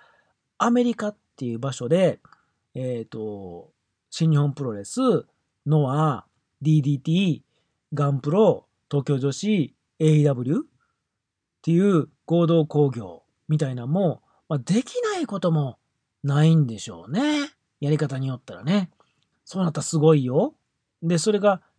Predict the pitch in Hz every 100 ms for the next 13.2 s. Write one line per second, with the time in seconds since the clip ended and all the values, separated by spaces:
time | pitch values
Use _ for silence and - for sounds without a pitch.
0 | _ - 208 196 156 135 123 120 - 101
1 | 98 _ _ - - 262 262 247 233 233
2 | 170 143 135 160 165 185 175 123 - 131
3 | 170 165 _ _ _ _ _ _ 175 180
4 | 202 214 202 220 226 202 156 117 113 104
5 | 127 127 117 - 110 110 101 82 - _
6 | _ _ _ _ _ - 101 - - 127
7 | 131 - _ _ _ _ _ _ _ _
8 | _ _ _ _ _ _ _ _ _ _
9 | _ - - - - - - - 165 185
10 | 156 - 147 165 123 131 - 151 123 -
11 | - 120 113 113 - 151 131 87 85 73
12 | - - - - 160 214 - - 165 -
13 | 156